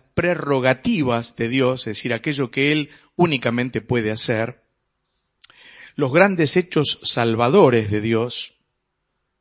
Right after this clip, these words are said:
los nombres de Dios, simples, compuestos, esa, esa, esos nombres que nos hablan de su ser, de su persona y de su obra, y algunos conceptos personales de Dios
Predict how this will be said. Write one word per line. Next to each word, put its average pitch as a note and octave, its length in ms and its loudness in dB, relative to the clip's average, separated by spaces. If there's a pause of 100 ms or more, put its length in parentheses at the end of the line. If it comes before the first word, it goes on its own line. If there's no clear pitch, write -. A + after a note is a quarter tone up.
(480)
los A2+ 300 -6
nombres A2+ 720 0
de G#2+ 100 -8
Dios, A#2 720 -4 (640)
simples, C3 640 -4
compuestos, A#2+ 1000 -2 (600)
esa, B2+ 320 2
esa, B2+ 420 2
esos C3 200 -2
nombres D3 360 -2
que A#2+ 160 0
nos A2+ 240 0
hablan D3 460 4 (280)
de A2+ 160 -4
su - 140 -2
ser, A#2+ 400 4
de G#2 80 -6
su G#2 180 -6
persona D#3 440 -2
y A#2+ 100 -6
de A2+ 100 -6
su C3 200 -6
obra, B2+ 440 -2 (1300)
y D3+ 120 -2
algunos A3+ 320 2
conceptos F3+ 560 0
personales D3 880 -2
de C3+ 100 -4
Dios B2 500 -2